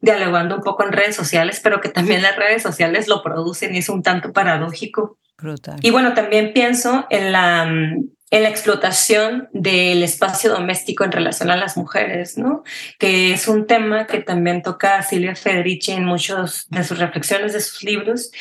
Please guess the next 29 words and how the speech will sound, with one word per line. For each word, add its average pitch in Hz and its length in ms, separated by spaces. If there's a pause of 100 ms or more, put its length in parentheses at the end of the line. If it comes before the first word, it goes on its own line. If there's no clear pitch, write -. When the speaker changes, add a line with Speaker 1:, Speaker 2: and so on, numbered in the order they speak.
(340)
Speaker 1:
Y - 240
también 208 560
pienso 269 240
en 262 60
el 247 80
capitalismo 185 680
y 233 40
en 214 100
la 185 100
religión 175 640
en 202 140
conjunto 180 640
para 190 220
desplazar 175 540
a 185 40
estas 208 240
mujeres 175 480
que 170 260 (260)
comparten 202 600
ciertos 226 440
saberes 170 760 (200)
en 196 140
determinada 170 840 (320)
época 170 640
de 180 140
la 160 120
vida, 160 360
¿no? 226 180
Entonces, 226 560